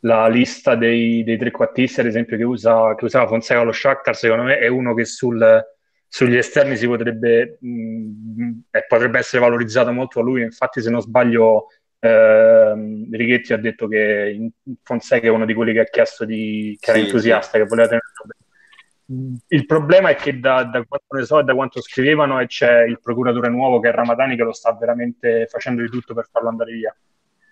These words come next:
Speaker 1: perché probabilmente, però ancora non ha portato offerte, ma diciamo alla squadra, però probabilmente lui ha già qualche contratto da altri che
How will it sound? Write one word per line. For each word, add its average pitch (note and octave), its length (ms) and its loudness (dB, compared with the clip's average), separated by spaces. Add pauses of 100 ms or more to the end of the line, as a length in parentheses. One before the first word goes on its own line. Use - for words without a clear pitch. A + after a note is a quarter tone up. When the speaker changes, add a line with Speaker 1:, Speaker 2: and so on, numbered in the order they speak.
(100)
Speaker 1:
perché - 260 -2
probabilmente, B2 680 0
però C#3 160 4
ancora D3 320 0
non C3+ 100 0
ha C3 100 2
portato B2+ 300 -4
offerte, A#2+ 440 -2
ma A2 220 -4
diciamo A2+ 380 -6
alla A2 140 0
squadra, A2+ 400 0
però A#2+ 240 2
probabilmente A#2 560 -2
lui A2 260 -4
ha G#2+ 500 2
già G#2 360 2
qualche A2+ 320 -8
contratto A2 480 -2
da A2 160 4
altri A2 320 -2
che G#2+ 340 -2